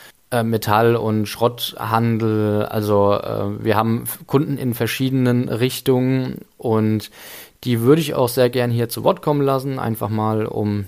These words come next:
deren Erfahrungen hier mit euch zu teilen. Und es wird auch spannende Interviews mit Herstellern geben, also mit großen Herstellern, egal ob jetzt Zutrittskontrolle, Alarmanlage, Video. Da habe ich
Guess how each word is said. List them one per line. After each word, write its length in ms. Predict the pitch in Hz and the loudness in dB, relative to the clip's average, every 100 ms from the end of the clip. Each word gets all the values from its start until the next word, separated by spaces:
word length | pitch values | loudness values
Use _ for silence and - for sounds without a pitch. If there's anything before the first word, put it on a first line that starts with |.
| - | 0
deren 260 | 123 127 | 2 2
Erfahrungen 600 | 123 113 120 120 120 120 | 0 -2 0 0 0 -2
hier 160 | 117 120 | -2 -2
mit 160 | 117 - | -4 -4
euch 180 | 113 | -4
zu 100 | - | -6
teilen. 460 | 117 110 107 110 107 - _ _ _ - | -6 -2 0 0 -4 -8 _ _ _ -2
Und 240 | 131 147 | 0 2
es 220 | 143 117 | -2 -4
wird 300 | 117 127 - | 0 0 -2
auch 420 | 117 110 113 - - _ _ _ | 0 2 0 -2 -18 _ _ _
spannende 480 | - - 113 123 120 | -14 -2 0 2 0
Interviews 760 | 120 120 120 113 120 120 120 - | 0 2 2 4 2 2 0 -2
mit 500 | 110 110 110 - - | 2 2 0 -8 -6
Herstellern 560 | - 170 - 139 135 127 | 0 2 2 0 0 2
geben, 260 | 127 127 | 0 0
also 120 | 113 101 | -2 -6
mit 120 | - | -4
großen 300 | 127 139 123 | 2 2 2
Herstellern, 460 | 123 120 120 117 | -2 -2 -2 -2
egal 300 | 107 101 101 | -2 0 0
ob 160 | 107 - | 0 -2
jetzt 300 | 98 95 - | -4 -4 -6
Zutrittskontrolle, 760 | - 131 117 117 107 104 104 | -4 -4 -6 -4 -4 -2 -4
Alarmanlage, 640 | 95 98 104 104 104 101 101 | -4 -2 -2 -2 -2 -4 -6
Video. 380 | 131 131 120 117 - - - - _ - | -6 -2 -2 -2 -8 -20 -20 -20 _ -4
Da 260 | 107 104 | 0 0
habe 180 | 110 113 | 0 -4
ich 260 | 107 - | -6 -10